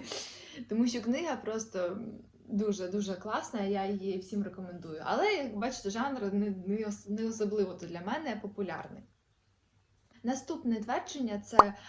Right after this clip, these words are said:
а, «Люблю такий вид сюжету, але не сподобалась книга». І, е, тут, напевно, я б вибрала, також можна виб-, вибирати різні, е, той же Халед Хосейні, е, сюди також підходить «Бігущий за вітром».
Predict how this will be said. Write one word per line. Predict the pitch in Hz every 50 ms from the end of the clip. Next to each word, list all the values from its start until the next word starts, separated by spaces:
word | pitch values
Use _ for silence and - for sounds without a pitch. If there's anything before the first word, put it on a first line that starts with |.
| - -
а, | 175 185 196
«Люблю | 208 240 226 240 277 311 254
такий | - 226 220 - 247 247 233 196
вид | 190 214 208 -
сюжету, | - - 190 180 170 185 170 170 - - 359 - - -
але | 208 190 196 208 254 311 349 302 -
не | 240 233 233 240
сподобалась | 233 - 202 180 180 202 214 208 214 208 196 196 202 -
книга». | - - 196 185 175 175 175 - - - - _ _ - - - - - - - - - -
І, | 254 302 302 302 302 302
е, | 302 302 294 294 285 - - - - 226 220 220 -
тут, | - 277 330 480 480
напевно, | 403 311 269 - - 262 285 311 339 320 302
я | 254 240 240 240
б | 220 202 190
вибрала, | 214 240 262 247 240 233 226 226 220 220 220 208 208 - - - _ _ _ -
також | - - - - 196 190 - 190
можна | 170 170 175 180
виб-, | 175 175 165 170 202 -
вибирати | 208 190 202 190 170 180 175 165 165 165 - 180 185 185 185
різні, | 190 190 175 180 170 165 - - - - _ - 196
е, | 202 202 - - _ - 196 202
той | - 208 208 214
же | 208 185 190 196 190 185 185 190 185 - - - - -
Халед | - 214 208 202 202 -
Хосейні, | - 202 196 - - 220 226 247 269 285 277 277 269 269 269 - - - 254 - -
е, | 190 190 190 185 196 - - _ _ - 202
сюди | - - 190 196 208
також | 214 214 226 - 247 233 -
підходить | - 202 - - - 190 185 165 165 156 160
«Бігущий | 160 180 180 170 170 - 190 170
за | - 185 175
вітром». | 175 - - - - - -